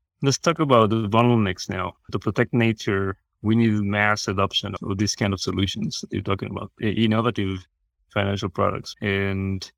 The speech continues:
what I understand about the carbon markets today, both compliance and voluntary markets go through this, like, severe bottleneck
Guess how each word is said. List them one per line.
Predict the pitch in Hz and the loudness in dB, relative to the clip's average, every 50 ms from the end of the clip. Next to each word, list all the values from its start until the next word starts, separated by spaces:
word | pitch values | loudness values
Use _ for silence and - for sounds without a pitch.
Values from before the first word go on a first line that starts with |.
| _ _ _ _ _ _ _ _ _ _ _ _ _ _ _ _ _ _ _ | _ _ _ _ _ _ _ _ _ _ _ _ _ _ _ _ _ _ _
what | 117 117 | 2 4
I | 117 110 | 4 4
understand | 117 127 127 117 - 120 113 | 4 2 0 0 0 0 0
about | 113 107 104 | 0 0 -2
the | 92 98 | -4 -2
carbon | 101 120 113 117 110 | 0 2 2 2 2
markets | 104 110 104 104 95 - - | 2 0 0 -2 -8 -8 -12
today, | - 101 - - - | -12 -10 -10 -8 -6
both | 107 107 131 156 147 | 0 2 2 2 2
compliance | - 120 95 - 110 117 117 110 - - | 0 -2 2 2 4 4 4 2 0 -2
and | 101 95 | -2 -2
voluntary | 110 117 113 104 101 107 104 | 0 0 0 -2 -2 -6 -6
markets | 101 98 101 98 - 98 95 - | -6 -6 -8 -6 -6 -8 -6 -2
go | - 110 | -2 -2
through | 110 - 117 107 | -2 0 -4 -2
this, | 98 104 101 95 - - - | 0 0 0 0 -2 -4 -4
like, | 98 - _ _ | -8 -12 _ _
severe | - - - - 110 95 95 107 104 107 104 98 98 98 98 - _ _ _ _ _ _ _ _ | -8 -6 -2 -2 -2 0 2 2 2 2 2 2 2 0 -2 -4 _ _ _ _ _ _ _ _
bottleneck | - 104 104 101 101 101 101 101 98 92 85 85 82 _ | 2 2 4 4 2 0 0 0 -2 -2 -2 -6 -8 _